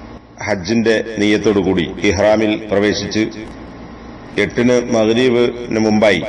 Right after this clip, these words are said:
മിനയിൽ എത്തുകയും അന്ന് മിനയിൽ താമസിക്കുകയും ചെയ്യുന്നു.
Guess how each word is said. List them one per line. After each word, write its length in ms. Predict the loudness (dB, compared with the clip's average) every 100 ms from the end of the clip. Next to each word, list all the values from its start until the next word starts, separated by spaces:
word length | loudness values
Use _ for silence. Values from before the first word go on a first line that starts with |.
| -2
മിനയിൽ 440 | 2 4 4 2
എത്തുകയും 600 | 0 0 0 0 0 -2 0
അന്ന് 520 | 2 4 2 0 -2
മിനയിൽ 580 | 0 2 2 2 -2 0
താമസിക്കുകയും 640 | 0 2 -2 -4 -4 -4
ചെയ്യുന്നു. 320 | -4 -4 -4